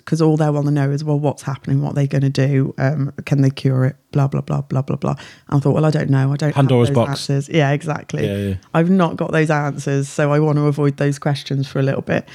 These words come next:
Speaker 1: So I, I waited and I had, I did tell Maxine, um, and, and I think I told her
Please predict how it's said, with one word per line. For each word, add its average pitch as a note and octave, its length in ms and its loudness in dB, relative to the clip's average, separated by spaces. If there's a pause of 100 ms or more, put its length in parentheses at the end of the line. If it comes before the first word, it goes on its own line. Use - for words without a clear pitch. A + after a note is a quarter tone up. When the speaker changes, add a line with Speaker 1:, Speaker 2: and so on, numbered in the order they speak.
(340)
Speaker 1:
So C#3+ 460 0
I, D3 300 0
I D3+ 60 0
waited D#3 640 -2
and - 100 -4
I D3 40 0
had, C#3+ 340 -2
I E3 60 2
did F3+ 180 0
tell D#3 180 -2
Maxine, D3+ 720 -4 (540)
um, C#3 480 2 (300)
and, D#3+ 140 2
and D3+ 200 2
I - 20 4
think D3 280 0
I D3+ 40 0
told D3 260 2
her - 280 -4